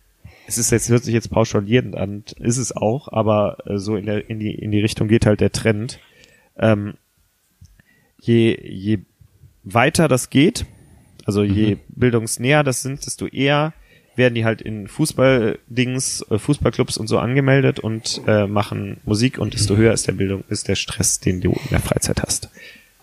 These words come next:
Speaker 2: Mhm. Aber ich meine, es gibt ja auch Menschen, wo nicht beide Elternteile arbeiten.
Speaker 1: Die, ja, die fallen dann da wahrscheinlich auch raus. Wahrscheinlich nicht alle.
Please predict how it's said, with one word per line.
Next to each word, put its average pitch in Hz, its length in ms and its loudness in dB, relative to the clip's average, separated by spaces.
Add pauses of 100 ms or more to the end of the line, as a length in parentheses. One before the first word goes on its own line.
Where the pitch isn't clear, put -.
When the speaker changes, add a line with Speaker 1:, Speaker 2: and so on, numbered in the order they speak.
(280)
Speaker 2:
Mhm. 104 320 0 (640)
Aber 101 160 -4
ich - 100 -6
meine, 101 160 2
es - 80 -2
gibt - 220 -6
ja 110 80 6
auch 104 100 4
Menschen, 107 400 4
wo 101 320 6
nicht 113 260 4
beide 87 220 6
Elternteile 90 480 0
arbeiten. 90 600 2 (600)
Speaker 1:
Die, 123 140 -2
ja, 123 200 4
die 120 380 -2
fallen 165 640 -2 (360)
dann 127 580 -2
da 117 180 4
wahrscheinlich 123 460 -4
auch 98 180 -4
raus. - 540 -6 (160)
Wahrscheinlich 110 480 -2
nicht - 160 -12
alle. 123 280 2